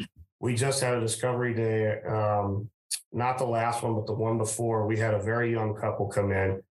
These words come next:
from, from the Atlanta area. And it was, it's the same thing. They, they barely, barely squeaked through our financial process. And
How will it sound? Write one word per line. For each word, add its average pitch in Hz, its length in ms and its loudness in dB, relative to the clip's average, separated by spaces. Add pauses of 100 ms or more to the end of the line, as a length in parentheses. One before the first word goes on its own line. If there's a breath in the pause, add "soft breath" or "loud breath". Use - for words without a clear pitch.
(240)
from, 110 320 0
from 120 200 -2
the 113 80 2
Atlanta 107 480 0
area. 95 480 2 (760)
And 104 540 0
it 104 40 0
was, 117 200 0
it's 123 200 2
the 117 60 0
same 127 380 0
thing. 101 440 -2
They, 110 540 0 (1000)
they 110 120 2
barely, 127 680 0
barely 120 340 0
squeaked 123 380 -2
through 123 220 0
our 110 80 0
financial 110 580 0
process. 104 840 0
And 101 560 0